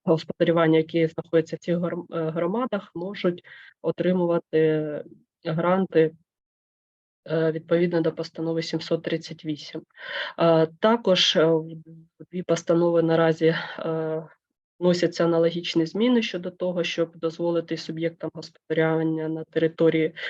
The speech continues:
можливих бойових дій отримувати в двадцять третьому році допомогу. Це допомога, бюджетна субсидія на одиницю оброблених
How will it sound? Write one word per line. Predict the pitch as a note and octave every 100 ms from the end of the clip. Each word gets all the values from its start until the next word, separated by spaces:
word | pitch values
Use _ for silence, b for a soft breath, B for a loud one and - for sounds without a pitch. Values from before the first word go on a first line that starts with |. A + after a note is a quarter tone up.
| B
можливих | E3+ E3 E3 E3 D#3+ E3
бойових | D#3+ D#3 D#3+
дій | D#3 D#3+ D#3
отримувати | - D#3+ E3 D#3 D#3 D#3
в | D#3
двадцять | D#3+ D#3 -
третьому | D#3+ D#3+ D#3 D#3
році | D#3+ D#3+ - D#3 B - - B B B
допомогу. | E3 E3 E3 E3 D#3+ D#3+ D#3 - -
Це | - E3 D#3+
допомога, | D#3+ D#3+ E3 E3 E3
бюджетна | D#3 D#3 E3 D#3+ D#3+
субсидія | D#3 - D#3 - E3+ D#3+ D#3+
на | D#3
одиницю | D#3 D#3 D#3+ D#3+ - D#3
оброблених | - E3 D#3+ D#3+ D#3 D#3+ -